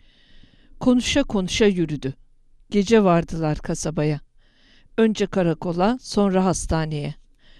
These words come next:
Çok olağanmış gibi karşıladılar. Her günkü olaylardan biri. "Tamam, anladık. Yarın sabah gelin." "Sağ böğründen yaralı efendi. Hem cinayet bu." "Hastaneye götürün.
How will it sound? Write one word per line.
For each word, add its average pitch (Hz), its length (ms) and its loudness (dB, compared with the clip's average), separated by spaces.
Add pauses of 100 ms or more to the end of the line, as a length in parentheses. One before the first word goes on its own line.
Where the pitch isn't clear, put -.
(120)
Çok - 340 -2
olağanmış 226 520 4
gibi 175 220 -6
karşıladılar. 156 920 -4 (360)
Her 202 220 4
günkü 185 340 -6
olaylardan 165 920 -2
biri. 139 260 -6 (640)
"Tamam, 214 360 2
anladık. 202 540 -2 (140)
Yarın 233 240 4
sabah 160 480 -6
gelin." 147 280 -6 (920)
"Sağ 254 360 6
böğründen 185 460 2
yaralı 170 460 -2
efendi. 247 520 -2 (260)
Hem 254 240 2
cinayet 226 680 0
bu." 143 140 -2 (840)
"Hastaneye 302 640 0
götürün. 190 520 -2